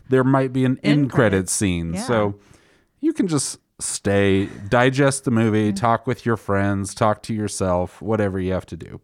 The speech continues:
Speaker 1: But
Speaker 2: Yeah. Finish your
Speaker 1: the, the credits
Speaker 2: popcorn.
Speaker 1: are part of the movie.
Speaker 2: Yeah. Okay. Well,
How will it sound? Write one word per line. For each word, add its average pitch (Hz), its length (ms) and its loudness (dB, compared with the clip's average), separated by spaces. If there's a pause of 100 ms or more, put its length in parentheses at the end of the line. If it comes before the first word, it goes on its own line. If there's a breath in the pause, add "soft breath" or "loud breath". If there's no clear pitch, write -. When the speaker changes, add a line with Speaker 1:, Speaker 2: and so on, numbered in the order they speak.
Speaker 1:
But 90 120 -8
Speaker 2:
Yeah. 85 100 -8 (180)
Finish 233 320 -12
your 254 60 -10
Speaker 1:
the, 202 140 -4
the - 60 0
credits 175 460 2
Speaker 2:
popcorn. 156 40 2
Speaker 1:
are 127 40 0
part 120 240 4
of 107 60 -4
the 104 80 -4
movie. 80 420 -8 (140)
Speaker 2:
Yeah. - 80 -20 (360)
Okay. 196 360 -6
Well, 202 460 -2